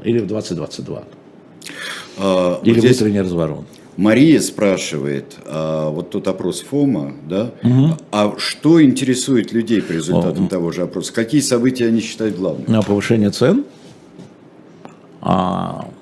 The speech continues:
Speaker 1: потери, а, виртуальные, потому что никто не знает, да, вообще по теме потери, а, соответственно, в, а, в операции в Украине,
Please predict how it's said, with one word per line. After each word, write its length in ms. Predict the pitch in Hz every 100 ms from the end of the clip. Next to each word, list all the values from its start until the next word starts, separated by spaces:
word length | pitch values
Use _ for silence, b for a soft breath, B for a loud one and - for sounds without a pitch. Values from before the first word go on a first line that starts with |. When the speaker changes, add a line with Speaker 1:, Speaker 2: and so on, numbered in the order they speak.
| - - -
Speaker 1:
потери, 680 | 113 - 120 120 104 98 85 - - - - - - - - -
а, 220 | 107 98
виртуальные, 600 | 101 131 139 117 95 90
потому 160 | - -
что 80 |
никто 180 | 98 110
не 120 | 107
знает, 400 | 95 107 98 69 -
да, 140 | 95
вообще 400 | 123 110 - 76 - - - - -
по 120 | 107
теме 300 | - 101 87
потери, 640 | 98 101 - 107 90 78 B B B B B B
а, 480 | 90 92 92 90 87 -
соответственно, 580 | 101 98 101 95 95 90
в, 260 | 90 82 92
а, 1080 | 95 90 92 90 85 82 87 - - - 90
в 60 |
операции 520 | 101 110 101 92 -
в 140 | 92 92
Украине, 600 | - 107 131 185 208